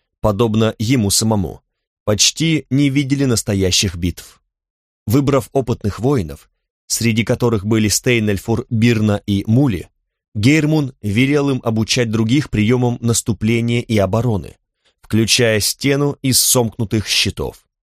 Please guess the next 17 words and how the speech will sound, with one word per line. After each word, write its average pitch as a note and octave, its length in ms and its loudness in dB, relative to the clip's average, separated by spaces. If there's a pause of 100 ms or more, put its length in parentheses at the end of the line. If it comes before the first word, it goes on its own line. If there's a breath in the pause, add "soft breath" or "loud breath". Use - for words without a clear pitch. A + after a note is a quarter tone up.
(600)
Когда G#2 300 0
Хальфдан A#2+ 520 -2
и A#2+ 160 -2
Гутрум A2+ 500 -2 (480)
явились A#2 560 2
поговорить B2+ 640 0
с F#2+ 160 -2
Гейрмуном, G2 640 0 (520)
оба B2 260 2
остались A#2+ 540 -2
довольны A2 600 0
увиденным. F2 640 -4 (760)
«Быстро B2+ 520 0
же C3+ 140 0
ты C3 140 0
установил A2 540 0
порядок», G#2 600 -2